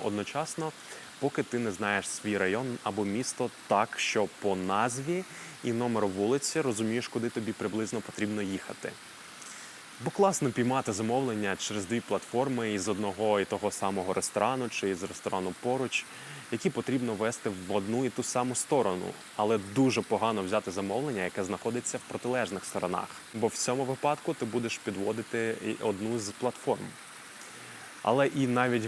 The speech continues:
в ідеальних умовах бувають приколи. Наприклад, мені колись попався кінчений клієнт,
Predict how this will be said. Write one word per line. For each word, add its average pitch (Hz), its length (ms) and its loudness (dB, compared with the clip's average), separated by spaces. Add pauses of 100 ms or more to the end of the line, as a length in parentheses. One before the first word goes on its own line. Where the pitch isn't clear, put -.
в 123 60 2
ідеальних 113 580 4
умовах 113 340 0
бувають 104 440 4
приколи. 95 460 0 (220)
Наприклад, 135 420 0 (100)
мені 117 280 0
колись 120 300 0
попався 117 520 0 (140)
кінчений 107 480 -2 (140)
клієнт, 107 460 2